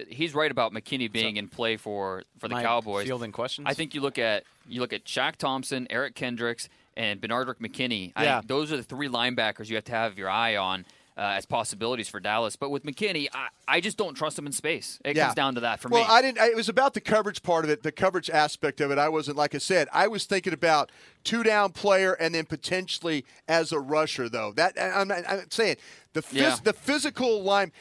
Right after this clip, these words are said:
Speaker 3: I valued, after watching McLean play in this scheme, playing as a physical Mike linebacker.
Speaker 2: So you're gonna, you play McKinney at Mike and have him rush on, like, in nickel situations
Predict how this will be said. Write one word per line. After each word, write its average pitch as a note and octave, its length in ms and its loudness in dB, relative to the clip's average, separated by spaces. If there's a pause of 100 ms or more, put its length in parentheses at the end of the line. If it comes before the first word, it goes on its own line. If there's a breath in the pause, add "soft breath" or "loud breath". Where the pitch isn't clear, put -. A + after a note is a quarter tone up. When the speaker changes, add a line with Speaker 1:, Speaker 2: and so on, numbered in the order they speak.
(180 loud breath)
Speaker 3:
I C#4+ 200 8
valued, A3+ 760 4 (100)
after F3+ 280 2
watching F#3+ 680 2 (200 soft breath)
McLean G3 460 0
play F#3 300 2
in E3 140 -4
this E3+ 120 0
scheme, F3+ 440 0
playing E3+ 200 0
as C#3+ 80 -6
a D3 80 -2
physical D#3 400 -4
Mike D3 240 2
linebacker. C3+ 380 -2
Speaker 2:
So F#3 160 2
you're F#3 180 -2
gonna, A#3 260 -4
you D#3 120 -10
play F3 240 2
McKinney D3+ 420 0
at G2+ 80 -4
Mike C3+ 360 0
and A#2+ 140 0
have B2 200 0
him A2 120 -6
rush A#2+ 240 0
on, B2+ 160 -2
like, A2 200 -2 (160)
in A2+ 160 -8
nickel B2+ 220 -4
situations D#3 400 -6